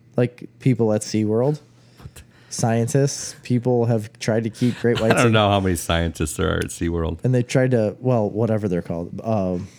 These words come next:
Speaker 1: a, uh, marine biologist.
Speaker 2: Well, that'd be a scientist.
Speaker 1: Yeah. They have tried to breed 'em in captivity and keep 'em in captivity. Can't happen. They won't. They will not eat.
Speaker 2: Hmm. But they can
Speaker 1: Mm-hmm.
Speaker 2: keep other sharks.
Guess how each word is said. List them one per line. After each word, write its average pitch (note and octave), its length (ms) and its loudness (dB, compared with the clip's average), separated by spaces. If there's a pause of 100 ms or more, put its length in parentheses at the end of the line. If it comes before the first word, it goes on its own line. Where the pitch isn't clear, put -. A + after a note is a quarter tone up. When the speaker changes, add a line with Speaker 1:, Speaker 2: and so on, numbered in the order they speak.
(320)
Speaker 1:
a, G#2 320 0
uh, F2 180 -4
marine G#2+ 440 0
biologist. G#2+ 600 0
Speaker 2:
Well, B2 60 -10
that'd C#3 180 -2
be G#2+ 80 -2
a E2 40 -4
scientist. - 680 -10 (180)
Speaker 1:
Yeah. D3 260 -2 (520)
They B2 460 2
have A2+ 180 0
tried A2+ 300 0
to A2 80 0
breed A2 340 2
'em C3+ 140 2
in B2+ 100 0
captivity B2+ 680 0
and G#2+ 140 -6
keep A#2 220 -2
'em A2+ 100 -2
in A2+ 100 0
captivity. G#2 680 -2
Can't G2+ 300 -4
happen. G#2+ 320 -4
They F#2+ 80 0
won't. F2+ 440 -6
They G2+ 120 -4
will F2+ 340 -4
not F#2 260 -6
eat. - 280 -12 (140)
Speaker 2:
Hmm. D3 160 -4 (720)
But A#2 80 -2
they A2+ 80 2
can A2+ 100 0
Speaker 1:
Mm-hmm. A2+ 60 -6
Speaker 2:
keep F#2+ 180 -2
other F#2 160 0
sharks. - 500 -10